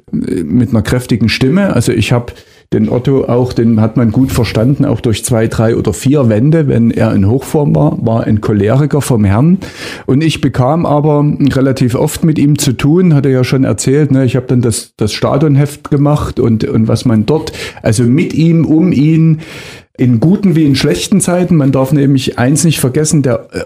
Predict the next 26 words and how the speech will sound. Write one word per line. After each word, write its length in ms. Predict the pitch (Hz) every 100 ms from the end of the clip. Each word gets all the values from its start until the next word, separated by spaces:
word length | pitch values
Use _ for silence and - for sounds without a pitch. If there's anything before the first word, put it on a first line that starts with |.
| -
Otto 300 | 127 147 123
hat 140 | 127
natürlich 520 | 151 143 156 143 135 -
in 120 | 131
gewisser 400 | 113 120 120 95
Weise, 520 | 95 139 156 165 170
äh, 360 | - 120 117 120
dreiundneunzig 840 | 113 98 113 110 117 143 139 -
den 160 | 117
Verein 320 | 107 98 104 123
erstmal 340 | 107 - 104
gerettet 640 | 101 87 107 226 240 - -
und 240 | - 101
wurde 280 | 107 135 127
auch 180 | 120 107
bis 260 | - 107 -
August 440 | 92 156 160 -
vierundneunzig 840 | - 127 127 117 127 127 120 -
als 320 | 113 104 - 104
Retter 240 | 98 104
gefeiert. 720 | 135 - - - - - - -
Das 180 | -
darf 200 | - 95
man 120 | 104 101
nicht 160 | 101
vergessen. 500 | 101 90 95 - 220